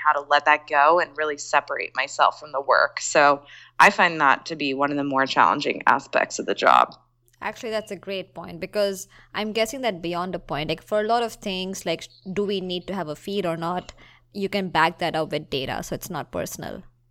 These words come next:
Speaker 2: But for a lot of
Speaker 1: Mm-hmm.
Speaker 2: the other interaction kind of things, like, should it zoom in or should it pop in? <laughs> Like, I'm guessing that's more, more judgment rather than data.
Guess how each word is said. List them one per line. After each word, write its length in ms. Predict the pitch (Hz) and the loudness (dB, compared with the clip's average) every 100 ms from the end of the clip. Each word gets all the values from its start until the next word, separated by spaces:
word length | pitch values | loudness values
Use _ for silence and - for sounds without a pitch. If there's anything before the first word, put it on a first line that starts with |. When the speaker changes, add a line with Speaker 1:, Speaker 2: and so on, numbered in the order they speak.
| - | -2
Speaker 2:
But 180 | 175 | -2
for 160 | - 214 | 0 0
a 40 | |
lot 200 | 202 214 220 | 4 6 6
of 60 | |
Speaker 1:
Mm-hmm. 60 | 294 | 4
Speaker 2:
the 140 | 202 | -2
other 260 | - 180 180 | -2 -2 -2
interaction 760 | - 185 180 160 156 - 180 | -4 -6 -4 -2 -2 -4 -8
kind 220 | 151 127 131 | -8 -8 -8
of 100 | - | -12
things, 340 | 143 139 - | -12 -12 -10
like, 140 | 143 160 | -8 -6
should 200 | - 180 | -4 -2
it 220 | 185 - - - _ | -4 -6 -20 -20 _
zoom 340 | 170 170 196 180 | -6 -2 0 0
in 380 | 170 175 190 175 | 0 0 -2 -2
or 180 | 170 | -2
should 280 | 165 - 170 | -2 -2 -2
it 180 | 165 165 _ | -4 -6 _
pop 280 | 180 165 175 | 0 0 0
in? 360 | 175 165 180 196 | 0 0 0 2
<laughs> 40 | - | 4
Like, 220 | 202 - - | 4 0 -2
I'm 140 | 208 | -10
guessing 380 | 202 202 208 180 | -10 -8 -6 -4
that's 220 | 180 180 | -4 -4
more, 400 | 196 190 175 175 160 - - _ _ - | 0 2 2 2 -2 -8 -20 _ _ -14
more 460 | 185 190 185 185 | -10 -6 -2 -2
judgment 840 | 170 - 190 170 170 165 156 - - - | -2 -4 0 0 -2 -8 -8 -10 -14 -6
rather 220 | 165 175 | -4 -4
than 180 | 156 156 | -6 -6
data. 420 | 151 - - 196 | -6 -6 -6 -8